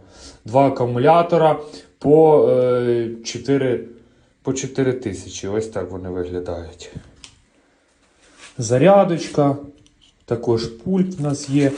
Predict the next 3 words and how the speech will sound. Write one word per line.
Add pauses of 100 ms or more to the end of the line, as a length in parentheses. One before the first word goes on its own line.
(420)
підставка
для
регулювання.